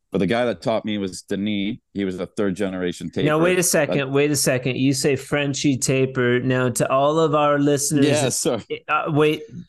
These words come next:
Speaker 2: uh, all of our listeners in the United States, I just want to remind, uh, our U S listeners that there's a heavy French influence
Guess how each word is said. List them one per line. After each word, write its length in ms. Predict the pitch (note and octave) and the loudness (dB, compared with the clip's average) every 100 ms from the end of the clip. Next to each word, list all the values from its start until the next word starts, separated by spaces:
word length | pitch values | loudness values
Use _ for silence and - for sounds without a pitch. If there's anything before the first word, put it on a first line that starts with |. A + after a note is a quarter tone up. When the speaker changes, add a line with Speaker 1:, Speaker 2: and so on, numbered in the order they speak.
| D3+ C3 - | -8 -4 0
Speaker 2:
uh, 80 | |
all 240 | C3+ D#3+ F#3 | 2 4 4
of 100 | G3 | 4
our 80 | G3+ | 4
listeners 540 | F3+ F#3 F3+ E3 C#3+ | 4 2 2 2 2
in 100 | D3+ | 2
the 80 | D3 | 2
United 500 | C#3+ C#3 C#3 C#3+ C3+ | 2 0 0 -2 -2
States, 540 | - - D#3 C3+ - | -2 0 2 2 0
I 80 | B2+ | 0
just 260 | B2+ C3 C3 | 0 -2 -2
want 300 | C3+ C3+ C3+ | 0 -2 -2
to 460 | C#3+ C#3 C3+ C3+ C3+ - - - - A#2+ | 0 2 2 0 -4 -18 -20 -6 -2 2
remind, 800 | C#3+ C#3 C#3 C#3+ D3+ D3 C#3 B2+ - _ _ _ _ - | 2 2 2 2 0 0 -2 -4 -8 _ _ _ _ -4
uh, 240 | C3 C3 - | 0 0 0
our 180 | C3+ C3+ | 0 2
U 280 | C3 D3 | 4 4
S 360 | C#3 C3 - - | 4 2 -2 -4
listeners 800 | C3+ C3+ D3 - C3 B2 A2 A2 B2+ | 0 2 2 0 -2 0 -2 -4 -2
that 180 | B2+ B2+ | -2 0
there's 200 | C#3 B2+ | 0 0
a 60 | |
heavy 520 | - - F3+ F3 G3+ | -2 -2 -2 0 -2
French 600 | F#3 - D#3 D3 C#3+ C3+ - | -2 -4 0 0 0 -4 -2
influence 720 | D3 C#3 - C3+ B2+ B2 A2 | 0 0 0 2 2 0 -2